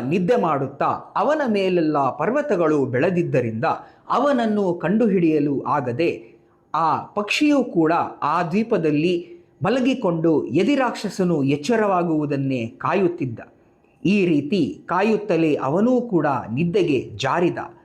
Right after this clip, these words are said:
ಕಾಲ ಹಾಗೆ ಸರಿಯಿತು. ಸಾವಿರದ ಒಂಬೈನೂರ ಅರವತ್ತೇಳರ ಹೊತ್ತಿಗೆ ಅಮೆರಿಕ ಹಾಗೂ ಸೋವಿಯತ್ ರಷ್ಯಾದ ನಡುವೆ ಶೀತಲ ಸಮರವಾಗಿದ್ದರಿಂದ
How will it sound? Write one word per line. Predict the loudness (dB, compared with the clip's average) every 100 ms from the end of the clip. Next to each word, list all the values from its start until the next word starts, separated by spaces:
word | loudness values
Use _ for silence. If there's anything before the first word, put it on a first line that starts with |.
| _ _ _
ಕಾಲ | -2 0 2
ಹಾಗೆ | 0 -2 -4 -2 0 0 0
ಸರಿಯಿತು. | -2 -2 0 0 -4 -12 -16 _ _ _ _ -8
ಸಾವಿರದ | -4 0 2 2 2 2
ಒಂಬೈನೂರ | 2 2 2 2 0 2 2 2
ಅರವತ್ತೇಳರ | 0 -2 -2 0 -2 0 0 2 2
ಹೊತ್ತಿಗೆ | 0 -4 -6 -2 0 0 -6 -16 -4
ಅಮೆರಿಕ | 2 2 2 0
ಹಾಗೂ | 0 0 0 0 2 2
ಸೋವಿಯತ್ | 0 -2 0 2 2 0 -2
ರಷ್ಯಾದ | -6 -2 0 0
ನಡುವೆ | 0 0 2 0 -2 -8 -10
ಶೀತಲ | -2 0 2 2 0
ಸಮರವಾಗಿದ್ದರಿಂದ | 0 0 0 0 0 -2 -2 -2 -2 -2